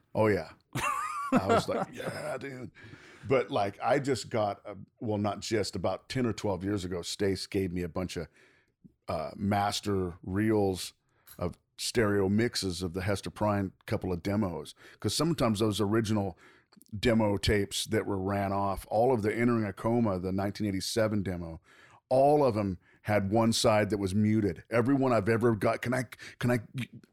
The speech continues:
Speaker 1: like, record that to see if it's any better than the one I've had?" I've got, like, ten of those, and they all were messed up. Well, I got the master reel mixes.
Speaker 2: Yeah.
Speaker 1: You got to hear it crisp and
Speaker 2: Oh,
Speaker 1: clear. And
Speaker 2: so
Speaker 1: then I
Speaker 2: awesome.
Speaker 1: discovered that I had the next demo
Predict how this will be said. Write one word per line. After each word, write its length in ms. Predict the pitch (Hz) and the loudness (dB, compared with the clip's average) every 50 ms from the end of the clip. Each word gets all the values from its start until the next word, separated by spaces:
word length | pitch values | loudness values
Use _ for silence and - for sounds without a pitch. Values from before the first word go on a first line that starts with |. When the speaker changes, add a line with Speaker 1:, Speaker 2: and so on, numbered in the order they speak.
| _ _ - | _ _ -6
Speaker 1:
like, 220 | - 120 104 - | -4 -4 -2 0
record 380 | 117 110 - - 139 135 131 131 | -2 -2 2 4 6 6 6 6
that 240 | 135 127 127 - - | 6 4 4 2 0
to 60 | - | -2
see 160 | - - 139 | -2 0 0
if 120 | 127 - 120 | 0 0 0
it's 120 | 104 - | 0 2
any 100 | 123 123 | 2 2
better 260 | 110 90 113 113 120 | 4 4 4 4 4
than 140 | 110 117 110 | 4 2 2
the 60 | 107 | 2
one 160 | 107 107 110 113 | 2 2 2 2
I've 140 | 113 113 104 | 2 0 0
had?" 320 | 107 110 113 117 117 110 - - - - - - - | 0 0 0 2 0 -2 -4 -8 -20 -20 -20 -10 -4
I've 140 | 127 120 120 | -2 -2 0
got, 160 | 117 123 107 - | 2 2 0 0
like, 160 | 107 95 - | 0 -4 -6
ten 220 | - - 120 117 117 | -4 0 2 2 4
of 120 | 117 104 | 4 2
those, 260 | 98 90 90 87 87 | 2 0 -2 -4 -4
and 80 | 95 95 | -4 -4
they 60 | - | -2
all 340 | - - 113 113 113 113 113 | 0 2 4 4 4 4 4
were 120 | 104 107 101 | 2 2 2
messed 340 | 101 104 98 92 - - 110 | 2 2 0 -2 -2 0 2
up. 220 | 104 98 87 - _ - - - - - - | 2 2 0 -2 _ -16 -20 -20 -12 -4 0
Well, 100 | 110 110 | 2 2
I 80 | 104 98 | 2 4
got 220 | 85 123 104 - | 4 2 2 2
the 80 | - 104 | 2 2
master 680 | 101 101 101 98 101 101 - - - 98 92 82 82 _ _ _ _ _ _ _ _ _ _ _ _ _ _ - | 2 2 2 2 0 0 -2 -2 -2 -2 -2 -2 -6 _ _ _ _ _ _ _ _ _ _ _ _ _ _ -2
reel 320 | 98 104 117 127 127 110 95 | 2 4 6 6 6 6 4
mixes. 580 | 98 95 90 - - - 78 78 - - - - _ _ _ | 4 0 0 -2 -4 -8 -8 -8 -10 -12 -18 -20 _ _ _
Speaker 2:
Yeah. 160 | - 107 101 95 | -4 -2 0 2
Speaker 1:
You 60 | 92 | 2
got 160 | - 98 - | 2 2 0
to 60 | - 101 | 0 -2
hear 260 | - 113 107 101 95 | 0 0 0 2 0
it 140 | 92 - _ _ _ _ _ _ _ - | -2 -4 _ _ _ _ _ _ _ -8
crisp 300 | - 107 110 107 104 104 | -2 2 2 4 4 4
and 140 | 101 95 95 | 4 2 2
Speaker 2:
Oh, 40 | 95 | 2
Speaker 1:
clear. 260 | 95 113 113 104 - - - - - - | 2 2 2 2 0 -4 -10 -16 -6 -2
And 140 | 110 110 104 | 0 0 2
Speaker 2:
so 60 | 110 | 2
Speaker 1:
then 200 | 113 127 170 196 | 4 4 4 4
I 60 | 175 | 2
Speaker 2:
awesome. 120 | 147 117 110 | 2 2 0
Speaker 1:
discovered 500 | 92 90 - - 117 107 98 107 101 87 | -2 -2 0 0 0 2 2 0 -2 0
that 100 | 110 101 | 0 2
I 100 | 104 98 | 2 2
had 220 | 92 101 101 95 90 | 0 0 -2 -2 -2
the 100 | 101 98 | -2 -2
next 340 | 98 110 135 151 - - | 0 0 0 -2 -4 -4
demo 440 | 139 120 104 98 95 87 87 85 82 | -2 -2 -2 0 -2 -4 -4 -6 -10